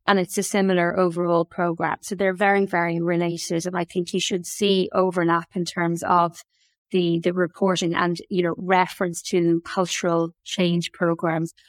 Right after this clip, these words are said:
reference to things like D and I, as I mentioned, reference to what is happening in terms of, you know, ethics and integrity training, of the accountability framework, like, all of that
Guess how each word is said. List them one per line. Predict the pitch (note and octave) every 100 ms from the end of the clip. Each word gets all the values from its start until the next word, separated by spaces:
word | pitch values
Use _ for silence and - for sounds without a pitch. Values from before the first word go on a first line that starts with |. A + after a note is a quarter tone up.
| _ _
reference | G3 F#3+ F#3 - F#3 -
to | F#3+
things | - F3+ F3 -
like | F3 E3 - -
D | F3+ F3
and | F3
I, | F3+ F#3
as | F3+ F#3+
I | F#3
mentioned, | F#3 F3+ - F3 E3+ - _ _ _ -
reference | F#3+ F3+ - F#3 E3+ -
to | G#3 F3 E3+ -
what | F#3+ D#3+ G3
is | -
happening | F#3+ - F3+ F3
in | E3+
terms | - E3+ E3 - -
of, | E3+ E3 E3 -
you | G3+
know, | F3 D#3+ - _ _ _ -
ethics | G#3+ - F#3 -
and | E3+
integrity | E3+ E3 F#3+ F3+ F3+ G3
training, | - F#3+ F#3 F3+ F3 F3 _ -
of | E3+
the | F3+ E3+ _
accountability | - F3 - E3 - E3+ G3 G3+ G3+ F#3+
framework, | - F#3+ F#3 F3+ G3
like, | F#3+ -
all | A#3 B3
of | A3 G3
that | G3 F#3+